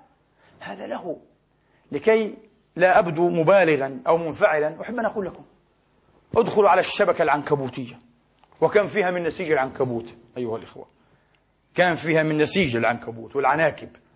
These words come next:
ذكورا وإناثا. إيه، سوف ترون من يرم أنفه يسخط ويغضب ويحزن لمجرد مطالبة أن يحاكم الرئيس الفلاني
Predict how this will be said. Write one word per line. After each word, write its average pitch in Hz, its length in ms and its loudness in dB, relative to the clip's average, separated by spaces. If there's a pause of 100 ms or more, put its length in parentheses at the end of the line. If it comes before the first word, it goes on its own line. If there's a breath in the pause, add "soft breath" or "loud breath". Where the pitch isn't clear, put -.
(260)
ذكورا 175 320 2
وإناثا. 143 540 0 (380 soft breath)
إيه، 156 240 2 (720 soft breath)
سوف 247 280 2
ترون 240 540 0 (240)
من 214 160 2
يرم 247 320 4
أنفه 147 600 -2 (840)
يسخط - 440 -4
ويغضب 180 520 -6
ويحزن 269 640 2 (680)
لمجرد 196 420 4
مطالبة 214 680 4
أن 196 40 -2
يحاكم 202 480 0
الرئيس 185 400 0
الفلاني 127 500 -6